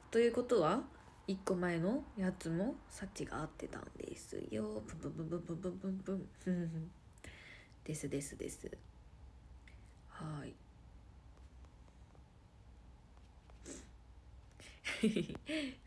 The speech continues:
そう。まさかのサチがそう、正しかった。お、おー。こんばんは、来てくれてありがとう。こんばんは、来てくれてありがとう。こんばんは、来てくれてありがとう。さっち来てくれて。めっちゃ早く、そう。プンプンしてま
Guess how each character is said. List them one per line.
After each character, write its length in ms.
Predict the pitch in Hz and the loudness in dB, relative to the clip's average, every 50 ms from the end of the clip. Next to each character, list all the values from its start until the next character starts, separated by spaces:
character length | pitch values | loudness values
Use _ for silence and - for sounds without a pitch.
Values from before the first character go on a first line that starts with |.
| - - - | -12 -6 -4
そ 60 | 190 | -2
う。 160 | - - - - - - - - - - - - - - - - - | -2 -2 -4 -6 -10 -16 -18 -18 -18 -18 -18 -18 -20 -20 -14 -8 -6
ま 60 | 190 | -4
さ 100 | - - | -2 0
か 80 | 196 | 0
の 60 | 165 160 | 0 0
サ 120 | - 175 | -2 -4
チ 180 | 165 - - - | -6 -4 -4 -4
が 80 | - - | -4 -4
そ 160 | - - - | -4 -6 -8
う、 40 | - | -8
正 200 | - - - 98 | -8 -6 -6 -6
し 80 | - - | -6 -6
か 100 | - - | -6 -8
っ 40 | - | -8
た。 180 | - - - - - - - - - - - - - - - - - - - - - - - - - - - - - - - - | -10 -12 -16 -18 -20 -18 -18 -16 -16 -16 -16 -18 -18 -20 -20 -20 -20 -20 -20 -20 -20 -20 -20 -20 -20 -20 -20 -20 -20 -14 -8 -8
お、 40 | 214 214 - - - 185 | -8 -8 -8 -10 -10 -6
お 560 | 170 165 165 165 160 160 156 151 151 147 147 - - - - - - - - - - - - - - - - | -4 -2 -2 -2 -2 -2 -2 -4 -4 -4 -4 -6 -8 -10 -14 -16 -18 -18 -18 -18 -18 -18 -18 -18 -20 -18 -18
ー。 60 | - - | -10 -4
こ 60 | 254 | -2
ん 40 | 262 | 0
ば 80 | 277 | 0
ん 20 | 269 | 0
は、 40 | 277 | -2
来 80 | - | -4
て 100 | - - 240 | -6 -6 -4
く 40 | 240 | -4
れ 80 | 226 | -2
て 100 | 220 214 | -2 -2
あ 40 | 208 | -2
り 120 | - - 294 | -2 -2 -2
が 60 | 320 | -2
と 60 | 339 339 | -4 -6
う。 20 | - - | -6 -10
こ 140 | - - 302 | -10 -8 -6
ん 20 | 311 | -4
ば 60 | 330 | -4
ん 20 | 330 | -4
は、 40 | - | -6
来 80 | - | -8
て 80 | - - | -12 -6
く 80 | - - | -4 -4
れ 40 | 262 | -2
て 120 | 262 - 247 | -2 -4 -4
あ 20 | |
り 140 | 247 262 277 | -4 -4 -4
が 80 | - 269 | -4 -6
と 60 | - | -8
う。 80 | - - - - | -12 -16 -18 -16
こ 140 | - - 254 | -12 -8 -6
ん 40 | 262 | -6
ば 60 | - | -6
ん 40 | 190 | -6
は、 40 | - | -8
来 120 | - - | -12 -16
て 80 | - - | -14 -10
く 120 | - - | -6 -6
れ 60 | 214 | -4
て 100 | 214 214 | -4 -4
あ 60 | 208 - | -4 -2
り 140 | - - | -2 -2
が 60 | - - | -2 -2
と 60 | - - - - - - | -4 -8 -14 -18 -20 -16
う。 40 | - | -14
さ 60 | - | -14
っ 40 | - - | -14 -14
ち 100 | - - | -16 -18
来 80 | - - | -18 -18
て 100 | - - | -10 -8
く 40 | |
れ 60 | - 254 | -8 -6
て。 100 | - - - - - - - - - - | -6 -10 -14 -18 -18 -18 -16 -16 2 6
め 100 | 220 240 | 8 12
っ 20 | |
ち 80 | 233 294 | 12 12
ゃ 20 | |
早 100 | 294 302 - | 12 12 12
く、 100 | 202 - | 12 12
そ 100 | - 208 | 12 10
う。 120 | - - - - - - - - - - - - | 8 6 4 -2 -14 -16 -16 -16 -18 -18 -12 -10
プ 60 | - | -8
ン 20 | - | -6
プ 80 | - | -4
ン 40 | - | -4
し 60 | - | -4
て 120 | - - - | -4 -6 -6
ま 120 | - - | -6 -6